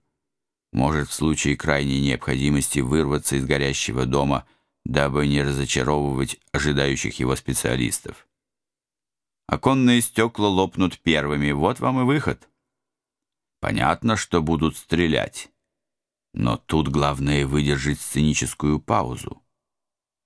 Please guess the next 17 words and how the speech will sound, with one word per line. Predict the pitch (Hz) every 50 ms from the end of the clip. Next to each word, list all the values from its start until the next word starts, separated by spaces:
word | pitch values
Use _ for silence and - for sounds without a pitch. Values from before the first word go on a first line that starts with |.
| _ _ _ _ _ _ _ _
Выпрыгивать | - - 76 73 - - 101 135 131 107 107 101 101 90 -
надо | 92 92 92 85 90
в | - -
тот | - 92 82 -
момент, | 76 80 78 78 87 104 120 123 113 - -
когда | - 90 85 87 85 85
враги | 85 85 82 82 85 92
уже | 95 92 87 92 85
поверили, | - - 80 76 80 98 107 107 104 98 95
что | 95 - - 78 73
вам | 78 80 80 73
крышка, | - - 76 67 62 - - - - - _ _ _ _ _ _ _ _ _ _ _ _ _ _ _
то | - 73 71
есть | 71 69 67 - -
когда | - 64 64 69 64 64 62 62
дом | 62 67 73 82 85 82
превращён | - - 76 67 62 65 67 69 - - 71 71 69